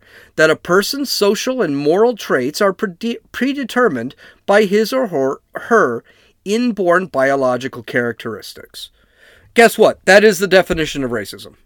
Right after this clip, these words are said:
It makes sense. Very straightforward. Well, when the George, when George Floyd was killed and B L M had their riots, the A D L, which used to be a pretty moderate, they were, they were, they leaned to the left, but they were a pretty moderate organization,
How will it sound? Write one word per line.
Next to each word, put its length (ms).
It 80
makes 280
sense. 540
Very 340
straightforward. 680
Well, 320
when 380
the 100
George, 480
when 260
George 320
Floyd 380
was 200
killed 460
and 300
B 160
L 160
M 160
had 240
their 120
riots, 420
the 160
A 180
D 220
L, 360
which 180
used 200
to 80
be 120
a 60
pretty 260
moderate, 640
they 140
were, 280
they 220
were, 340
they 160
leaned 360
to 80
the 80
left, 280
but 160
they 80
were 100
a 60
pretty 200
moderate 480
organization, 840